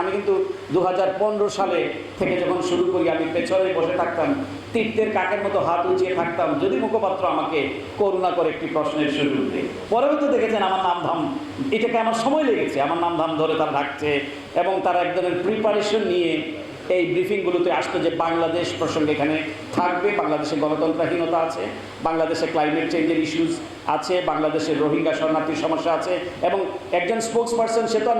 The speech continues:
নিজে কোনো পলিসি নির্ধারণ করে না। যেমন আমি ম্যাথিউ মিলারকে বলছিলাম যে তোমার নাম তো বাংলাদেশে একটা হাউসহোল্ড নাম হয়ে গিয়েছে, কিন্তু সে তো আর পলিসি নির্ধারণ করে না, সে তার যেটি থাকে, তার পলিসি থেকে যেটি দেয়া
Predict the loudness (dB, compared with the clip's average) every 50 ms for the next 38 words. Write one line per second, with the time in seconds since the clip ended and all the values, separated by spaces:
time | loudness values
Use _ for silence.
0 | 2 0 -2 0 0 0 0 0 -2 -2 0 0 0 0 0 0 0 0 0 0
1 | 0 0 0 0 -2 0 0 0 0 -2 -4 -6 -6 -10 -12 -12 -12 -12 -6 -4
2 | -2 0 2 2 2 2 0 0 0 0 -2 -2 -4 -6 -6 -4 0 0 0 2
3 | 2 0 0 2 2 2 2 2 0 0 0 2 0 0 2 0 2 2 2 0
4 | -2 -4 -6 -8 -4 -2 0 0 2 2 0 2 0 0 0 0 0 0 0 0
5 | 0 0 0 0 0 0 0 0 -2 0 0 0 0 0 0 0 0 0 0 0
6 | 0 -2 -2 0 0 0 0 0 -2 -2 -2 -2 -4 -6 -6 -6 -8 -8 -10 -12
7 | -14 -16 -16 -16 -8 -4 -4 0 2 2 2 2 0 -2 -6 -6 -2 0 0 0
8 | 2 2 0 0 0 0 0 0 0 0 0 0 0 0 0 -2 0 0 0 0
9 | 0 0 0 -2 -2 -2 -4 -2 -2 -2 0 2 0 0 0 0 -2 0 0 -2
10 | -4 -2 -4 -4 -2 -2 -2 -2 -2 -4 -6 -10 -12 -6 -2 -2 -2 0 0 0
11 | 0 0 0 0 -2 -4 -2 -2 0 0 0 0 0 0 0 -2 0 2 2 2
12 | 2